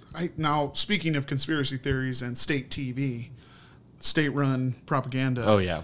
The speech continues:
Speaker 2: We, that is Fox News now.
Speaker 1: That is nuts.
Speaker 2: Yeah.
Speaker 1: Uh, what's his name? Sean Hannity. Sean Hannity's a piece of shit.
Speaker 2: He is a piece of shit. That is true.
Speaker 1: <laughs> He is campaign manager, uh, of
Speaker 2: Basically.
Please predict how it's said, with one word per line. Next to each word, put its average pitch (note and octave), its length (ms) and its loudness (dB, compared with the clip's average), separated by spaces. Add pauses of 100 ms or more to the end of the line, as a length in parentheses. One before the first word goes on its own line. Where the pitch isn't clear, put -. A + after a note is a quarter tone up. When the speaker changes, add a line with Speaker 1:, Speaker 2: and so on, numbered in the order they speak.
Speaker 2:
We, F#2 140 -2
that F2 200 0
is D#2+ 100 -6
Fox - 280 -6
News - 220 -12
now. - 220 -8
Speaker 1:
That D3+ 240 6
is B2 180 0
nuts. B2+ 640 0
Speaker 2:
Yeah. - 160 -8 (340)
Speaker 1:
Uh, C3+ 160 4
what's C#3+ 180 4
his C3+ 120 4
name? B2 80 -2
Sean D3 260 4
Hannity. B2+ 440 0 (160)
Sean E3 260 4
Hannity's C3 320 2
a A2+ 40 -8
piece C3+ 240 2
of - 60 0
shit. A2+ 320 2 (320)
Speaker 2:
He A2 460 6
is F#2 100 4
a F2+ 40 -4
piece - 160 -12
of - 80 -8
shit. - 240 -10
That B2 420 0
is - 200 0
true. - 200 -10 (120)
Speaker 1:
<laughs> - 100 -20
He F#3+ 200 2
is D#3 280 8
campaign D#3 420 4
manager, B2+ 480 2 (460)
uh, B2+ 320 6
of B2 500 2
Speaker 2:
Basically. - 540 0